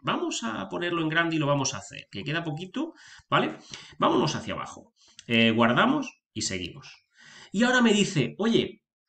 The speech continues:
eh, tenemos mil noventa y tres con diecinueve. Mm, mm, hay algún error. Vamos, voy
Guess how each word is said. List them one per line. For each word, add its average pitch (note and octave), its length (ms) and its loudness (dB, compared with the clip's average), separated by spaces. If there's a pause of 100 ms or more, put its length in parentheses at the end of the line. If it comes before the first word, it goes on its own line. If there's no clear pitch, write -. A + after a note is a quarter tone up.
(160)
eh, C#3+ 880 4
tenemos E3+ 560 2
mil E3+ 300 4
noventa F3+ 400 2
y B2+ 60 2
tres F#3+ 180 -4
con F#3+ 180 0
diecinueve. C3 640 0
Mm, D#3+ 140 -2
mm, D3 380 -2
hay D#3+ 140 0
algún F3+ 260 0
error. D3+ 400 2
Vamos, D3+ 280 0
voy E3+ 120 4